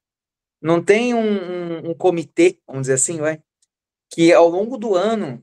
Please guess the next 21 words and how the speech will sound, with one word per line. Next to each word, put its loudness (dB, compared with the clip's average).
já 2
vai 2
separando 0
as -8
peças, 0
já 2
vai 4
fazendo -2
uma -4
triagem, 2
sabe? 2
Já 0
vai 2
preparando 0
pra -2
quando -6
ter 0
a 0
inscrição, -4
tá 0
enviando. -2